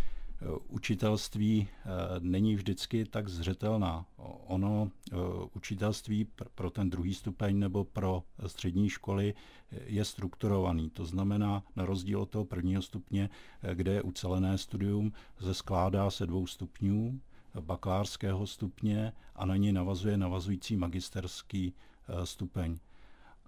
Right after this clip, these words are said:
A do toho bakalářského, eh, stupně se hlásí, eh, řada, eh, studentů,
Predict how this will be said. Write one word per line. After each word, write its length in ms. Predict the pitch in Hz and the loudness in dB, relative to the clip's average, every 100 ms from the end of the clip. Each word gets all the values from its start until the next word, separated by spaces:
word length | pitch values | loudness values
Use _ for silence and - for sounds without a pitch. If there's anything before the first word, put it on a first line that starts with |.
| - | -8
A 160 | 95 90 | -4 0
do 120 | 101 | 2
toho 160 | 120 110 | 4 4
bakalářského, 1000 | 95 113 107 107 - 110 110 107 110 101 - | 4 4 4 2 0 0 2 4 2 2 -4
eh, 260 | - 95 90 | -6 -4 -4
stupně 420 | - 101 - 107 | -4 -4 2 2
se 160 | - 107 | 2 -2
hlásí, 640 | 92 92 92 - 110 107 - - - _ | 2 2 2 -2 0 0 -2 -12 -20 _
eh, 40 | - 92 90 | -8 -4 -4
řada, 540 | 90 98 92 98 98 95 - - - - | -2 0 2 2 2 0 -6 -20 -20 -14
eh, 20 | - 87 87 - 131 | -8 -6 -6 -8 -14
studentů, 720 | - - 95 101 98 - 107 | -16 -6 2 4 4 2 0